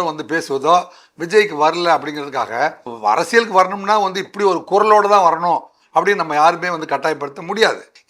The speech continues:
எங்களுக்கு தரப்பட்ட இடத்துல நாங்க போய் எங்களுடைய அரசியல் பரப்புரையை நாங்க பேசினதை தவிர அதை தாண்டி நானும் என் கட்சிக்காரர்களோ நாங்க எதுவுமே பண்ணல. அவர் தன்னிலை விளக்கம் கொடுக்குறாரு. அதுக்கடுத்து அவர் போலீஸ் சைடு வர்றாரு. ஆனாலும் எங்க கட்சியை சார்ந்த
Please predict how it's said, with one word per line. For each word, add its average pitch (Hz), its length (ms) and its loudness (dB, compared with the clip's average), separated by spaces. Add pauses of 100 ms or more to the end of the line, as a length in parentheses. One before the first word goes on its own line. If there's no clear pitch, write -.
(100)
எங்களுக்கு 180 380 -4
தரப்பட்ட 185 460 0
இடத்துல 139 300 -4 (640)
நாங்க 147 280 2 (140)
போய் 131 340 0 (300)
எங்களுடைய 175 340 0
அரசியல் 180 440 -2
பரப்புரையை 151 540 -2
நாங்க 127 160 -6 (140)
பேசினதை 147 380 -10 (100)
தவிர 123 180 -4 (500)
அதை 143 140 -4 (160)
தாண்டி 175 380 4 (460)
நானும் 180 380 4
என் - 140 -8
கட்சிக்காரர்களோ 135 720 -4 (540)
நாங்க 127 140 -6 (100)
எதுவுமே 160 280 -6 (120)
பண்ணல. 113 280 -10 (360)
அவர் 196 260 0
தன்னிலை 233 340 2
விளக்கம் 160 280 -6
கொடுக்குறாரு. 143 380 -6 (200)
அதுக்கடுத்து 208 340 -2
அவர் 170 160 -4
போலீஸ் 226 240 4
சைடு 156 200 -2
வர்றாரு. 131 240 -2 (380)
ஆனாலும் 156 420 2
எங்க 165 140 -8 (100)
கட்சியை 190 300 -8
சார்ந்த 139 360 -2